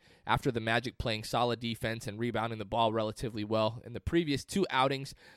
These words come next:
the Magic just looked really tired and, and really looked like they were lacking effort, to be frank. Uh, first quarter, Milwaukee jumped out to a thirty-seven to twenty-five, twelve point lead. And after this game, Steve Clifford made the point of how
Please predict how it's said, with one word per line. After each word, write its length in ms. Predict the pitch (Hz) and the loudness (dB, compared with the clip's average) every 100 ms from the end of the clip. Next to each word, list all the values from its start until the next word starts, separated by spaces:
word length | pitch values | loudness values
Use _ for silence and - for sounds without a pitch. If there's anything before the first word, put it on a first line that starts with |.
| - | -6
the 80 | |
Magic 320 | 123 131 139 123 | 2 2 2 -4
just 180 | 123 | -4
looked 180 | 120 110 | -4 -4
really 240 | 120 120 120 | 0 0 0
tired 460 | - 123 120 117 | 0 2 4 2
and, 200 | 107 107 | 0 -6
and 220 | - 98 | -8 -4
really 220 | 104 120 117 | 0 2 2
looked 180 | 117 | -2
like 120 | 101 - | -4 -2
they 100 | 113 | -2
were 80 | |
lacking 420 | 98 110 113 110 - | 0 -2 -4 -8 -4
effort, 300 | 120 120 - | -4 -4 -10
to 100 | 101 | -10
be 100 | 104 | -10
frank. 440 | - 107 107 - - - - | -4 -4 -4 -8 -20 -20 -12
Uh, 140 | - 95 | -4 -4
first 320 | - 175 156 | 2 2 2
quarter, 340 | - 170 165 | 4 6 6
Milwaukee 560 | 151 139 123 127 127 120 | 4 2 6 6 4 -4
jumped 340 | 120 127 120 | -4 -4 0
out 180 | 117 110 | 0 0
to 120 | - | 0
a 60 | 113 | -4
thirty-seven 640 | - 135 135 123 - 123 | -2 0 0 0 -2 -2
to 80 | 117 | -2
twenty-five, 560 | - 131 117 - 110 110 | -8 -8 -8 0 0 0
twelve 300 | - 107 - | 0 0 0
point 240 | 110 92 | -6 -6
lead. 340 | 120 135 135 - _ _ _ _ _ - | -2 -2 -2 -6 _ _ _ _ _ -18
And 120 | - - | -16 -4
after 380 | 131 131 - 117 | -2 -2 -4 -4
this 240 | 117 - | -4 -4
game, 340 | 123 120 113 113 - - | -4 -4 -6 -12 -18 -18
Steve 300 | - - 131 | -6 0 0
Clifford 340 | - 139 127 110 | 2 0 0 0
made 160 | 117 | 0
the 80 | 113 | 0
point 300 | - 131 113 | -4 -2 -2
of 100 | 98 | -2
how 380 | - 110 104 104 | 2 4 6 4